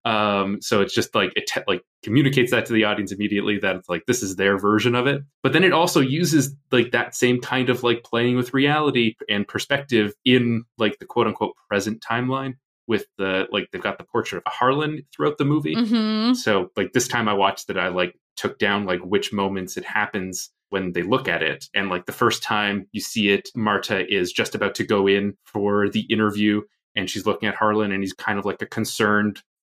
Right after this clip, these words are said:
Speaker 1: look on his face. And then the second time it happens, Walt is giving her a hug saying, like, "We'll take care of you," you know, like, before they know about all the will stuff, uh,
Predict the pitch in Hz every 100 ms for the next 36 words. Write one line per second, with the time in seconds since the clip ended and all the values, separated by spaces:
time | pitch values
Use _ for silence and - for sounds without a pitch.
0 | _ 117 110 - 110 110 - 117 110 -
1 | - - - 101 101 98 - 131 123 120
2 | 117 110 110 110 110 107 104 - _ 104
3 | 110 110 107 92 113 110 104 101 98 110
4 | 104 101 107 101 98 95 147 143 156 147
5 | 135 131 120 127 135 127 110 110 113 _
6 | 98 - - 104 98 92 90 92 92 90
7 | _ 95 90 90 95 98 - 101 - _
8 | _ _ _ - 95 90